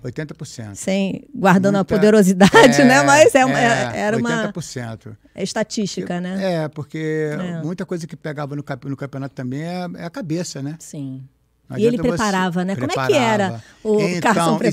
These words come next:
Speaker 2: preparar?
Speaker 1: é outra coisa, tá vendo? Naquela
Speaker 2: Conta.
Speaker 1: época, ele já tinha um lado psicológico,
Speaker 2: É.
Speaker 1: né? E como é que ele sabia disso? Que
Speaker 2: É.
Speaker 1: hoje em dia, por exemplo, a seleção brasileira tem um psicólogo. O Carson
Speaker 2: É.
Speaker 1: era tudo.
Speaker 2: Era
Speaker 1: Professor
Speaker 2: tudo.
Speaker 1: de educação física, um psicólogo. Por que que eu lado, falo do psicólogo?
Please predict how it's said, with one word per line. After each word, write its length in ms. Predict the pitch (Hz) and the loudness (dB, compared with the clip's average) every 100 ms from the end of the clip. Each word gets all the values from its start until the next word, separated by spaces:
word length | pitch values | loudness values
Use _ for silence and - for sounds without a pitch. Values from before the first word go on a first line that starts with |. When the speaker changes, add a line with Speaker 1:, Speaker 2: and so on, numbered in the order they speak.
| - | 2
Speaker 2:
preparar? 120 | 226 | 2
Speaker 1:
é 40 | 147 | 4
outra 380 | 175 185 180 | 2 -2 -4
coisa, 440 | 160 165 170 147 147 | -6 -4 -2 -2 -4
tá 140 | 147 | -4
vendo? 260 | 143 180 160 | -4 -4 -4
Naquela 460 | 143 - 240 240 | -6 0 4 6
Speaker 2:
Conta. 100 | 214 185 | 6 6
Speaker 1:
época, 640 | 196 196 - 139 135 120 - _ _ | 6 4 0 -8 -6 -8 -10 _ _
ele 160 | 147 147 | -4 -2
já 140 | 160 | -4
tinha 160 | - 160 | -4 -2
um 40 | |
lado 180 | 156 156 | -2 -2
psicológico, 800 | 170 - - 165 135 147 147 180 | -8 -10 -6 -4 0 0 -2 -4
Speaker 2:
É. 100 | 180 | -2
Speaker 1:
né? 420 | 156 160 151 156 - _ _ _ _ - | -2 -2 -4 -8 -14 _ _ _ _ -10
E 100 | 147 | -6
como 100 | 170 | -6
é 60 | 202 | -4
que 100 | 208 | -6
ele 80 | |
sabia 400 | 180 175 131 147 | -6 -8 -4 -4
disso? 440 | 127 110 131 117 - | -4 -6 -6 -8 -6
Que 80 | 156 | -6
Speaker 2:
É. 20 | |
Speaker 1:
hoje 180 | 139 139 | -4 -4
em 40 | |
dia, 220 | 113 151 | -4 -4
por 100 | 147 135 | -4 -6
exemplo, 180 | 135 | -6
a 40 | 117 | -6
seleção 320 | 147 143 165 | -6 -6 -6
brasileira 320 | 165 151 180 | -6 -4 -6
tem 140 | 202 254 | -6 -8
um 20 | |
psicólogo. 640 | - - 151 151 147 120 | -10 -10 -4 -2 -4 -8
O 40 | 127 | -6
Carson 240 | 220 160 | -4 -2
Speaker 2:
É. 20 | |
Speaker 1:
era 160 | 214 135 | -2 -4
tudo. 380 | 170 233 180 147 _ | -4 -4 -4 -10 _
Speaker 2:
Era 140 | 170 | -10
Speaker 1:
Professor 300 | 170 160 165 | -6 -4 -2
Speaker 2:
tudo. 80 | 202 | -4
Speaker 1:
de 60 | 180 | -4
educação 340 | 196 185 196 | -6 -6 -8
física, 400 | 170 202 180 156 | -6 -4 -4 -8
um 20 | |
psicólogo. 440 | 143 170 156 175 170 | -12 -12 -6 -6 -4
Por 80 | 214 | -6
que 0 | |
que 80 | 247 | -6
eu 260 | 214 180 | -6 -4
lado, 220 | 180 175 165 | -6 -6 -6
falo 220 | 165 165 | -6 -6
do 80 | 147 | -6
psicólogo? 720 | 175 - 147 139 135 123 | -10 -12 -8 -6 -4 -6